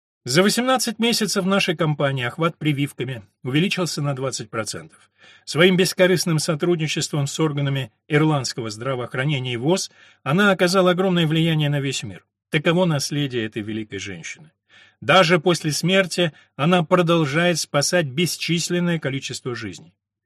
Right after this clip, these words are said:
Сейчас, когда я пишу эти строки, боль утраты ещё очень остра. Все, кто любил её, потрясены до глубины души, и я в том числе.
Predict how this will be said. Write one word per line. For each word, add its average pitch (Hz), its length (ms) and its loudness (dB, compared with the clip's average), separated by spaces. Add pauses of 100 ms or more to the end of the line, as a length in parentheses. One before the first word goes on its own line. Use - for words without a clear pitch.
(400)
Сейчас, 165 380 2
когда 160 240 0
я 151 80 0
пишу 151 240 -2
эти 139 140 -6
строки, 165 380 -4
боль 127 220 -4
утраты 131 340 -6
ещё 123 240 -6
очень 120 260 -6
остра. 95 400 -10 (440)
Все, - 240 0
кто 196 160 0
любил 196 300 4
её, 160 180 2
потрясены 156 680 -2
до 131 160 -2
глубины 135 400 -4
души, 135 440 -4 (240)
и 104 100 -8
я 123 220 -2
в - 60 -16
том 123 200 -8
числе. 123 400 -8